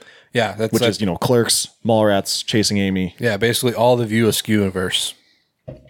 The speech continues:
Speaker 1: right, View Askew universe.
Speaker 2: Yeah.
Speaker 1: Um, yes, and anything, uh, or in, in, what he says, like, he's gonna addition, donate an additional thousand dollars or something.
Speaker 2: Two thousand.
Speaker 1: I,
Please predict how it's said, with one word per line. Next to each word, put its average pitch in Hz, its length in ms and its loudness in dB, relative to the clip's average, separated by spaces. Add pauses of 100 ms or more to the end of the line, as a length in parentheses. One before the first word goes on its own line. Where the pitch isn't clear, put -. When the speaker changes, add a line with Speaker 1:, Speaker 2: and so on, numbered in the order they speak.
(360)
Speaker 1:
right, 95 280 -12
View 104 220 -4
Askew - 340 -6
universe. 95 840 -10
Speaker 2:
Yeah. 90 200 -2 (500)
Speaker 1:
Um, 92 460 -4 (840)
yes, 87 300 -8
and 113 500 -4 (320)
anything, 117 640 0 (880)
uh, 92 360 -2 (100)
or 120 60 2
in, 123 160 0
in, 110 440 -10 (480)
what 113 160 -16
he - 80 -20
says, - 280 -12
like, 123 100 -14
he's 123 200 -14
gonna 120 160 -8
addition, 113 460 -10 (260)
donate 120 320 -2
an 104 60 -2
additional 98 480 -6
thousand 95 400 -8
dollars 95 760 -4
or 95 60 -10
something. 107 420 0
Speaker 2:
Two - 80 -4
thousand. 78 220 -4
Speaker 1:
I, - 20 -20